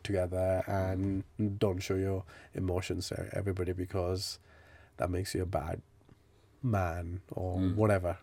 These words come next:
Speaker 1: right?
Speaker 2: Mm.
Speaker 1: And that's so wrong because we, we're all humans, regardless of the gender, right? We all have emotions, uh, varying degrees of emotions. Even if you're the same gender, you might,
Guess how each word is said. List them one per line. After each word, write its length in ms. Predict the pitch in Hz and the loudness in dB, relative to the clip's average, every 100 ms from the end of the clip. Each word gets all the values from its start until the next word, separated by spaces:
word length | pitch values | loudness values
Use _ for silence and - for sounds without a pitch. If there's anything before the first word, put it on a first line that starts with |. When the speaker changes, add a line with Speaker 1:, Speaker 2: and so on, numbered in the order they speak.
| - | -6
Speaker 1:
right? 200 | - 92 | -4 -2
Speaker 2:
Mm. 120 | 87 82 - - - - - - - _ _ - _ _ - | -4 -6 -12 -14 -16 -18 -20 -20 -20 _ _ -20 _ _ -4
Speaker 1:
And 100 | 123 | 0
that's 280 | 123 139 - | 2 2 2
so 280 | - - 151 | 2 4 2
wrong 480 | 139 107 117 135 98 | 2 2 4 4 2
because 600 | 104 110 110 107 110 - _ _ - - - - 135 | 0 0 0 0 -4 -8 _ _ -20 -20 -18 -10 -2
we, 120 | 131 - | -2 -2
we're 180 | - 123 | 0 2
all 200 | - 165 | 10 12
humans, 500 | 151 170 185 120 101 151 143 | 12 12 12 12 8 2 6
regardless 440 | 127 139 131 127 | 8 10 10 10
of 100 | 135 | 8
the 80 | 113 | 8
gender, 340 | 123 135 - - | 8 8 8 2
right? 260 | 58 - - - - - | 2 2 -2 -20 -18 -2
We 160 | - 123 | 6 10
all 200 | 139 143 | 12 12
have 300 | 131 113 - | 12 8 4
emotions, 760 | 117 113 139 - 101 101 - - - - | 4 8 8 6 2 2 0 -6 -10 -2
uh, 200 | 104 104 | 0 8
varying 360 | 127 139 110 | 12 12 12
degrees 360 | 110 107 113 107 | 8 6 6 6
of 100 | 98 | 4
emotions. 560 | 101 98 104 220 - - | 4 4 4 2 0 0
Even 280 | 107 139 151 | 6 10 12
if 100 | 127 | 12
you're 160 | 135 120 | 12 10
the 100 | 110 | 6
same 240 | 123 113 | 6 4
gender, 280 | 110 123 110 104 | 4 2 2 2
you 120 | 107 | 2
might, 340 | 104 104 104 | 2 0 -2